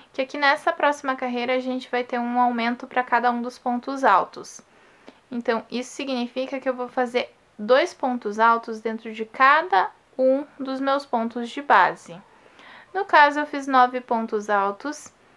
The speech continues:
Agora, nessa carreira, eu vou ter dezoito pontos altos, porque, ó,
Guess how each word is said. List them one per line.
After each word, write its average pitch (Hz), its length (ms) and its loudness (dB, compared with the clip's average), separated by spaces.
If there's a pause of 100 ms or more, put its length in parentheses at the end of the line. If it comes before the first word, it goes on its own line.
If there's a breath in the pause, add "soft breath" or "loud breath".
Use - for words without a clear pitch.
(180 soft breath)
Agora, 247 480 6
nessa 240 280 -4
carreira, 233 460 -2
eu 226 60 -2
vou 226 140 -4
ter 226 180 -2
dezoito 220 460 -2
pontos 277 380 -4
altos, 196 340 2
porque, - 280 -8
ó, 180 120 2